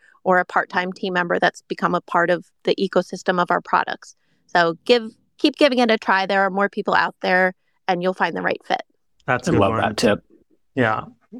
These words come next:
Speaker 2: I think I would say start paying attention to your project management skills.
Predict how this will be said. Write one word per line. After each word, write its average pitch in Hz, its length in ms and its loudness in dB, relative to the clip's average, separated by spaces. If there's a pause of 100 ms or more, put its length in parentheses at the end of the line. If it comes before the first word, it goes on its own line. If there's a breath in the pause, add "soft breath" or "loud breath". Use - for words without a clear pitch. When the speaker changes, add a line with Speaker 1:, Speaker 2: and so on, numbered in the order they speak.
(120)
Speaker 2:
I 135 120 0
think 160 260 -4
I 147 140 2
would 151 180 -2
say 147 640 2
start 160 560 -2
paying 156 200 0
attention 156 440 0
to 151 100 0
your 147 140 4
project 147 480 -2
management 143 500 0
skills. 104 480 0